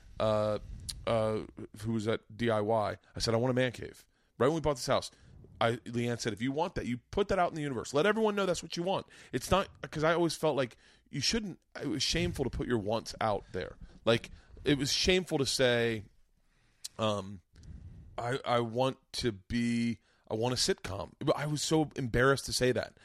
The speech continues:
I mean, I'd been put through development, my, right when I got in the business, twice, back to back, and then all of a sudden it was like, "Well, I'll just wait till they come to me." And then at one point, my wife's like, "No, if you want to do a four-camera sitcom,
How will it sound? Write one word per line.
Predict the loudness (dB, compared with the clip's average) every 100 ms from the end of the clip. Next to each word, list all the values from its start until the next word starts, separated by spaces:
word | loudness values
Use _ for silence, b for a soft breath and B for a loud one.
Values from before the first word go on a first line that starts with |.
| B -2
I |
mean, | 2
I'd | 2 -2 -2
been | -2
put | 2 -2 -2
through | -6 -6
development, | 0 2 4 0 -2 b b -6
my, | 2
right | 4 4
when | 4
I |
got | 2
in | 2
the |
business, | 0 0 -2 -8 -16 _ _
twice, | 2 4 4 0
back | -2 0 0 -2
to | -2
back, | 0 0 -6 -20 b b b _ 0
and | 2 2 -2 -10 -16 b b b b 0
then | 2
all | 4
of |
a | 4
sudden | 4 2
it | 0
was | -2 -2
like, | 0 4
"Well, | 4
I'll | 2
just | 0
wait | 0 2
till |
they | -2
come | -2 -2
to | -2
me." | -2
And | -2
then | -2
at | -2
one | -2
point, | -2 -2
my | 0
wife's | 0 -2
like, | -4
"No, | -4
if | -2
you | -2
want | 0 -2 -2 -6
to | -2
do | 0
a | 2
four-camera | 0 0 -2 -4
sitcom, | -2 -2 0 -4